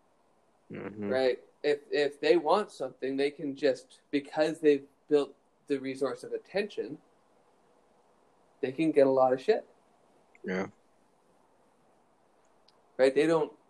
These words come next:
Speaker 2: you know, like, it's, but, you know, so there's so many levels to manifestation that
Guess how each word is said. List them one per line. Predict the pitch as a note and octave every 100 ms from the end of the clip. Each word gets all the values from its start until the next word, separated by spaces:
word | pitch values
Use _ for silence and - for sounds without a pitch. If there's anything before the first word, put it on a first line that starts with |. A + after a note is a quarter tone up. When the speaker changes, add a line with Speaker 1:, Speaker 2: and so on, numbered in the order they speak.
| _
Speaker 2:
you | C3+ A2+
know, | A#2+
like, | C#3 C3+
it's, | C#3+ C#3 _ _
but, | D3 C3+ - _ _ _ _ _
you | C#3
know, | C#3
so | C#3+ F3
there's | F3+ F3+
so | - - D#3
many | F3+ D#3+
levels | B2+ B2 B2+ C3+ B2+
to | -
manifestation | B2 B2 B2 B2 A#2+ B2 C3 - A#2
that | A#2 G#2+